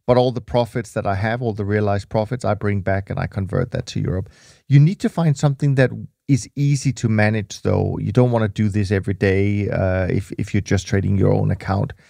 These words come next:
So maybe it's something you review on a monthly basis. I wouldn't worry too much about it in the long term. But once you do have some very significant open profits, I think you do need to convert it back if you don't want the currency risk.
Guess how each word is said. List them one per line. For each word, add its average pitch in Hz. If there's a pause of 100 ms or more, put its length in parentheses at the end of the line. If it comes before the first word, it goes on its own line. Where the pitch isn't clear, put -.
(180)
So -
maybe 127
it's 104
something 110
you 101
review 104
on 98
a 95
monthly 98
basis. 98 (420)
I 92
wouldn't 98
worry 92
too -
much 95
about 85
it 95
in -
the 98
long 95
term. 98 (340)
But 120
once 120
you 117
do 113
have 110
some 104 (140)
very 110
significant 101
open 101
profits, 156 (460)
I 104
think 101
you 98
do 101
need 98
to -
convert 95
it 92
back 95
if 92
you -
don't 98
want -
the -
currency -
risk. -